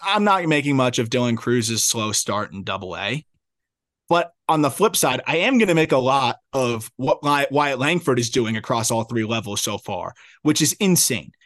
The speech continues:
You know, this guy falls, quote unquote, to the Rangers. And again, what we talked about, I think Max Clark's gonna be a great player, but it, it's one of those where I, I, I don't know how you pass on this guy. The Rangers being able to get this guy is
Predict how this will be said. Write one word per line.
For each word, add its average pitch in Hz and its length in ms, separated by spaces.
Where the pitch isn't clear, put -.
You 143 60
know, 143 60
this 156 160
guy 170 180
falls, 127 640
quote 123 180
unquote, 110 340
to - 120
the 113 80
Rangers. 107 520
And 110 160
again, 123 340
what 117 180
we 147 140
talked 110 300
about, 107 320
I 170 140
think 180 120
Max 139 220
Clark's 131 220
gonna 120 80
be 117 60
a 110 40
great 113 220
player, 147 280
but 120 220
it, 147 220
it's 151 240
one 139 140
of 135 60
those 123 180
where 120 100
I, 113 240
I, 120 140
I 131 120
don't 127 80
know 117 80
how 110 100
you 113 140
pass 123 320
on 110 120
this 98 140
guy. 92 300
The 170 160
Rangers 196 380
being 165 160
able 151 160
to 131 80
get 127 160
this 113 140
guy 107 180
is 104 120